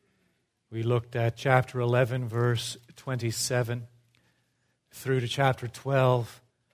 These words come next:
verse twelve. And I just want to draw your attention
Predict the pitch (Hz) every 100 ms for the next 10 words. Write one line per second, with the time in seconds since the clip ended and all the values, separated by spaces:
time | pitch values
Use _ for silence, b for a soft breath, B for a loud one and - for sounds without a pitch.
0 | _ _ _ 107 127 147 - - 123 117
1 | 127 123 - _ _ _ _ _ _ _
2 | _ _ _ _ _ _ - 101 107 110
3 | 135 - 127 135 131 - 123 117 131 139
4 | 143 135 131 120 127 139 123 - 117 113